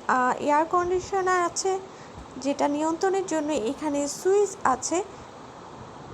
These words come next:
এটা ঘুরিয়ে আপনি এসিটি কমাতে এবং বাড়াতে পারবেন। কোনো রিমোট নেই, আপনার বিছানায় শুয়ে এসি নিয়ন্ত্রণ করতে পারবেন না। এটি আমার কাছে একটু সমস্যা লেগেছে।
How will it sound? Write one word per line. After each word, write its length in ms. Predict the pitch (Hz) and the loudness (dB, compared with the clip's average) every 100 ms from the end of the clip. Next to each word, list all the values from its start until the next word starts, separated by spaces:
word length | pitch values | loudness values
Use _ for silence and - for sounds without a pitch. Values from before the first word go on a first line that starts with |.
| - - - - - - - - _ - | -16 -14 -14 -14 -16 -16 -18 -20 _ -18
এটা 220 | 311 370 370 | -4 -4 2
ঘুরিয়ে 240 | 359 370 | 4 6
আপনি 400 | 339 - 269 277 - | 6 2 0 -2 0
এসিটি 680 | 285 294 403 370 - 247 349 - - - | -2 0 0 0 0 -4 -4 -8 -16 0
কমাতে 360 | 311 311 349 | 2 4 4
এবং 380 | 415 302 277 302 | 2 2 0 0
বাড়াতে 400 | 240 226 285 320 | 4 4 4 2
পারবেন। 440 | 285 190 185 233 349 - - - - | 2 2 4 0 0 -6 -14 -12 0
কোনো 300 | 311 349 294 | 4 4 4
রিমোট 420 | 320 349 453 480 - | 4 6 6 6 4
নেই, 240 | 277 240 - | 2 2 0
আপনার 280 | 269 - 294 | -2 0 0
বিছানায় 500 | 302 302 392 403 440 - | 0 0 2 4 2 2
শুয়ে 380 | 349 277 240 - - - - | -2 2 2 0 -10 -14 -2
এসি 320 | 320 311 415 | 0 2 2
নিয়ন্ত্রণ 440 | 302 285 320 381 | 4 2 2 0
করতে 280 | 370 247 277 | 2 2 2
পারবেন 300 | 262 214 185 | 4 4 4
না। 240 | 175 180 - - - - _ _ _ - - - | 0 -2 -4 -8 -14 -18 _ _ _ -20 -12 -4
এটি 180 | - | 4
আমার 180 | 392 381 | 4 4
কাছে 220 | 381 381 | 2 0
একটু 160 | 381 226 | 0 0
সমস্যা 420 | 320 233 262 311 | 0 0 0 0
লেগেছে। 460 | 247 196 240 - | 0 0 -2 0